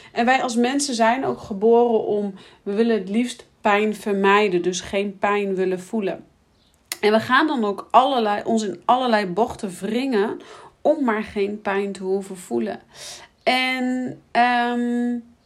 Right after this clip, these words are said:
ja, dat kan je ook merken bijvoorbeeld als je in gesprek bent met iemand. Hè, of, eh, je hebt bijvoorbeeld een extreme vluchtgedrag in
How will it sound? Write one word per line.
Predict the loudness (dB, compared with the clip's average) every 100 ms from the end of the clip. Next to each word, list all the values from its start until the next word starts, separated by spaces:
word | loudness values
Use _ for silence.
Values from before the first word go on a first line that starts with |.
| _ _ _ _ _ -4
ja, | 2 2
dat | 2
kan | 2 4 6
je | 4
ook | 2 0
merken | 2 2 2 -2 -2 -4
bijvoorbeeld | -4 -4 -2 0 2 2 0
als | -4 -4
je | -4 -6 -2
in | -2 0 -2 -4 -10 -20 -12
gesprek | -6 -6 -2 -4 -2
bent | -2 -2 -4
met | -8
iemand. | -6 -4 0 2 2 0 -2 -10 -20 -20 -4
Hè, | 0 2
of, | 0 -4
eh, | -6 -4 0 0 0 -2
je | -4
hebt | -4 -6
bijvoorbeeld | -6 -4 -4
een | -6 -6
extreme | -8 -12 -4 -2 0 -2
vluchtgedrag | -4 0 0 0 -10 -8 -2 -2 -2 -8
in | -8 -8